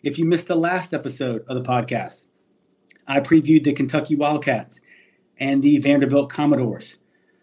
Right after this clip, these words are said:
I predicted Kentucky to go seven and twenty-three in the S E C East, good for last place finish, and for Vanderbilt to go sixteen and fourteen,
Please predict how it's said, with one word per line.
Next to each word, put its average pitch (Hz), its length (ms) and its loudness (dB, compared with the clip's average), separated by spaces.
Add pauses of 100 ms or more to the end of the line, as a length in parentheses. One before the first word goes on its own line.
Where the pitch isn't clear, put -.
(560)
I 139 140 -2
predicted 147 540 2
Kentucky 147 520 -2
to - 120 -10
go 131 160 -2
seven 185 480 4
and 127 120 -2
twenty-three 123 760 -2 (420)
in 139 120 0
the 139 100 4
S 135 180 2
E 135 100 -2
C 131 340 0
East, 175 460 -6 (1600)
good 151 180 4
for 135 140 -6
last 135 400 0
place 127 300 -2
finish, 175 420 0 (320)
and 147 140 -2
for 160 100 2
Vanderbilt 160 840 0 (320)
to 156 80 2
go 143 120 2
sixteen 165 460 0
and 127 100 0
fourteen, 143 520 -4